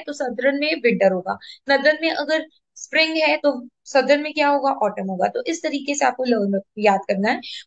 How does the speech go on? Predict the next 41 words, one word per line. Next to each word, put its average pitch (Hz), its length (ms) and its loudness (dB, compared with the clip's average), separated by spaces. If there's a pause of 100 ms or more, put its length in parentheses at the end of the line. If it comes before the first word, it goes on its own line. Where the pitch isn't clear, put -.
On 294 140 4
twenty 311 260 2
first 339 360 0
March 339 300 0
वही 254 280 4
opposite, 269 440 0 (300)
days 311 420 4
and 311 140 -4
nights 294 280 0
occur 277 200 2
due 262 160 -6
to 254 100 -10
rotation, 208 560 0
क्योंकि 277 320 -6
वो 247 80 0
rotation 226 580 -2
की 277 120 0
वजह 262 200 -2
से 269 140 -4
होती 262 260 -2
है, 359 80 -4 (360)
और 269 280 6 (420)
changes 320 460 2
in 330 200 -2
season 320 420 0
वो 240 160 4
revolution। 202 540 0
तो 254 100 -4
ये 247 100 0
क्वेश्चन 240 400 -4
बहुत 226 220 0
बार 247 140 0
पूछा 240 240 -2
जाता 214 320 -4
है, 349 100 -2 (340)
दिन 285 240 2
और 294 140 4
रात 254 280 2
कब 254 120 0
होती 254 280 -4
है? 277 120 0